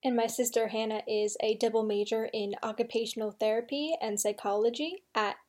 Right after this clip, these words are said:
Elon University. When my sisters and I picked colleges, my sisters really knew what they wanted to do. For me, that changed a couple times in my college career.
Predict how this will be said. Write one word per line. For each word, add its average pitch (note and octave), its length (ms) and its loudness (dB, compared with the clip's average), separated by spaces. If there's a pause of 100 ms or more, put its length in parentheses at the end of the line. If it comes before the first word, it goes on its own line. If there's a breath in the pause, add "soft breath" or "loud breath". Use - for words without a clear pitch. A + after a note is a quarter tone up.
(160)
Elon C#4+ 320 0
University. C4 760 -4
When A3 300 6
my G#3 200 6
sisters A#3 460 4
and G#3+ 120 2
I G3 360 2
picked - 200 -4
colleges, B3+ 800 6 (160 soft breath)
my C4 80 0
sisters D#4 400 2
really A#3 320 4
knew G#3 240 4
what G3+ 200 2
they G3 120 6
wanted F#3+ 360 0
to G3 100 -8
do. G3 300 -2
For G#3 220 2
me, G3 360 -2
that F#3 220 0
changed G#3 580 -2
a - 80 -2
couple G3+ 280 0
times F#3 440 -4
in G3 80 -4
my F#3+ 100 0
college F#3+ 440 -2
career. G3 520 -2